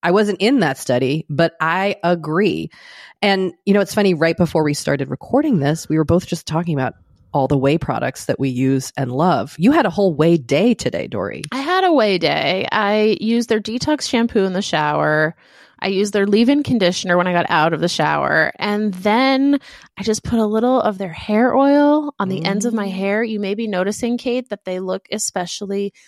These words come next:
Speaker 2: sleek
Speaker 1: Yeah, they
Speaker 2: today.
Speaker 1: do, and silky, dare I
Speaker 2: Thank
Speaker 1: say.
Speaker 2: you. And then I also spritzed a little bit of their perfume on, the Melrose Place perfume.
Speaker 1: You went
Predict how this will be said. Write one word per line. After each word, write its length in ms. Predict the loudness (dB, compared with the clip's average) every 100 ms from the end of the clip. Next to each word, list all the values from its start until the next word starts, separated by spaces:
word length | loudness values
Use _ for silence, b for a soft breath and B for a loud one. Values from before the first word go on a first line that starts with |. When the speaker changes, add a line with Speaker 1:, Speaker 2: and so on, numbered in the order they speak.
| b
Speaker 2:
sleek 840 | -16 -12 -8 -4 -2 -4 _ -20 _ _ -6
Speaker 1:
Yeah, 80 | -2
they 80 | -2
Speaker 2:
today. 120 | 0
Speaker 1:
do, 60 | -2
and 120 | -4
silky, 720 | -8 -8 -4 -4 -6 -12 -12
dare 220 | -10 -8
I 100 | -6
Speaker 2:
Thank 360 | -6 -8 -10 -10
Speaker 1:
say. 40 |
Speaker 2:
you. 460 | -10 -6 -4 0 0 0
And 120 | -4
then 80 | -6
I 100 | -6
also 280 | -6 -6 -6
spritzed 560 | -4 -4 -6 -8 -6 -4
a 60 |
little 220 | -4 -4 -4
bit 120 | -4
of 140 | -4
their 160 | -6 -8
perfume 800 | -8 -10 -8 0 2 4 0 -4
on, 420 | -4 -2 -2 -4 -8 -12 _
the 60 | 0
Melrose 340 | 4 4 2
Place 220 | 0 -2
perfume. 680 | -2 -4 -4 -4 -4 -8 -14 _ _ B B -4
Speaker 1:
You 160 | 0
went 220 | 2 0